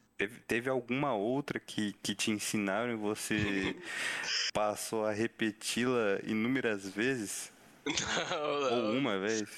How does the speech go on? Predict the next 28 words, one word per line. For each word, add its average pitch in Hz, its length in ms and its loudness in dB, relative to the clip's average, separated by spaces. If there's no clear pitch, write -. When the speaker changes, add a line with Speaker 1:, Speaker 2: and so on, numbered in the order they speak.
Speaker 2:
Não, 120 200 -2
não, 139 260 -10
não, - 280 -6
não. - 300 -8
Não, 151 160 0
de, 151 200 -2
de, 135 320 0
de 120 80 -6
cantada 123 560 -2
lá 117 120 -2
no 113 60 -12
colégio, 120 300 -2
só 131 120 -2
aprendi 127 360 -6
essa, 143 380 -4
só, - 240 -2
você 117 200 0
tá 90 320 -2
Speaker 1:
<laughs> - 300 -20
Cê, - 120 -2
cê 120 200 -2
tem 156 260 -2
uma 110 220 0
boa, 98 400 0
assim, 113 340 -2
sua, 123 500 -2
marca 101 340 -2
registrada? 98 800 -2